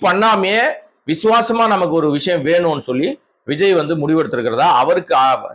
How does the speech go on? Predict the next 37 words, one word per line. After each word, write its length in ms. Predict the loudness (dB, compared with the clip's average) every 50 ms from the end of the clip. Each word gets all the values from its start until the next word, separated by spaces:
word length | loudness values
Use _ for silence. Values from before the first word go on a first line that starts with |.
| -6
நெருங்கிய 280 | -4 -4 -2 -2 0 -2
வட்டாரங்கள்லாம் 600 | -2 0 0 0 0 0 -2 -2 -4 -4 -4 -6
சொல்லுது. 200 | -8 -10 -6 -4 -4 -4
அந்த 200 | -2 -2 0 2 2 2
அடிப்படையில 440 | 2 0 -4 -4 -4 -2 -2 0 0 0 0 -2 -4 -10 _ _ _ _
விஜய் 240 | -8 -2 -2 -2 -2 -2 -2
தனக்குன்னு 560 | -2 0 0 -2 -4 -2 -2 -2 0 0 -2 -2 -4 -6 _ _ _ _ _ _ _ _ _ -4
அவரு 300 | -2 0 0 2 2 2 2 4 2 2 2 0 -2 -4 -8 -8 -2
சோஷியல் 360 | -2 -2 0 0 0 0 0 0 -2
மீடியால 400 | -2 0 2 2 4 4 4 2 0
எப்படி 220 | -2 -4 -2 0 0 0
வந்து 120 | 0 0 0 -2
ஒரு 80 | -2 -2 -2
பெரிய 140 | -2 -2 -2 -4
ப்ரமோஷன் 380 | -4 -2 -2 -2 -2 -2 -4 -4
இருக்கோ 180 | -2 -2 0 0
அந்த 120 | 0 0 -2
மாதிரி 180 | 0 0 0 0 -2 -4 _ _ _ _ _ -8 -4
மீடியா 360 | -2 0 0 2 2 2 2 0 0
சைட்லயும் 380 | 0 -2 0 0 0 -2 -2 -2 -2
தனக்குன்னு 400 | -2 0 -2 -2 -2 -2 -2 0 0
ஒரு 100 | 0 0 -2
விஷயம் 340 | -2 -4 -4 -4 -4 -2 0
வேணும். 300 | -2 -2 0 -2 -2 -2 -2
ஏன்னா 120 | 0 0 0 0
எல்லா 160 | 2 2 0 2 0 0
அரசியல் 300 | -4 -2 -4 -4 -2 -2
கட்சிக்கும் 320 | -4 -4 -6 -6 -4 -4
ஒரு 60 | -4 -4 -4
டி 80 | -2 -2 0
வி 40 | -2 -2
இருக்கு, 260 | -4 -6 -6 -6 -6 -6 -8 _ _ _ _ _ _ _ _ _ -8
எல்லா 180 | -4 0 2 2 2
அரசியல் 260 | 2 0 -2 -2 -2 -2
கட்சிக்கும் 300 | -4 -4 -4 -6 -2 -2
பேப்பர் 300 | -4 -2 -2 -2 -4 -2 -4
இருக்கு, 260 | -6 -6 -6 -4 -4